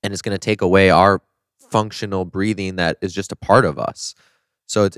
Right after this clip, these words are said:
it's actually so crazy how the squat <laughs> ties into us losing breathing, like sitting in chairs, but also wh-, what we see in society too.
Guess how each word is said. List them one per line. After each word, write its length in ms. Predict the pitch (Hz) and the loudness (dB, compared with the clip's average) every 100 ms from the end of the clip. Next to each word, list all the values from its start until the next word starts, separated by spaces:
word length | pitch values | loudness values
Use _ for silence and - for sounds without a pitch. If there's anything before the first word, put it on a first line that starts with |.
| _ | _
it's 160 | 101 - | -6 0
actually 360 | 107 113 110 101 | 0 0 -6 -4
so 220 | 113 98 | 0 0
crazy 460 | - 98 107 92 | 0 0 0 -4
how 300 | 87 85 80 | -2 0 0
the 120 | 80 82 | -2 -8
squat 560 | - 95 95 98 98 _ | -4 2 2 2 -2 _
<laughs> 60 | |
ties 340 | - 92 90 92 | -2 -2 -2 -4
into 600 | 90 87 - 90 82 78 _ _ _ _ - | -10 -12 -6 -4 -4 -6 _ _ _ _ -2
us 220 | 95 - | -2 -2
losing 380 | 98 92 87 82 | -4 -4 -6 -10
breathing, 500 | 90 95 95 78 76 | -6 -6 -6 -8 -10
like 180 | 80 - | -12 -10
sitting 300 | 90 85 82 | -10 -8 -10
in 140 | 76 | -12
chairs, 460 | - 82 82 76 - | -6 -4 -2 -4 -2
but 140 | 101 | 4
also 400 | 107 - 101 87 | 4 4 2 2
wh-, 300 | 85 92 - | 0 -2 2
what 120 | 90 | 0
we 100 | 82 | 0
see 220 | - 90 | -6 -8
in 120 | 82 76 | -10 -10
society 640 | 76 - 76 78 73 73 | -12 -6 -4 -2 -4 -8
too. 280 | - 82 | -4 -4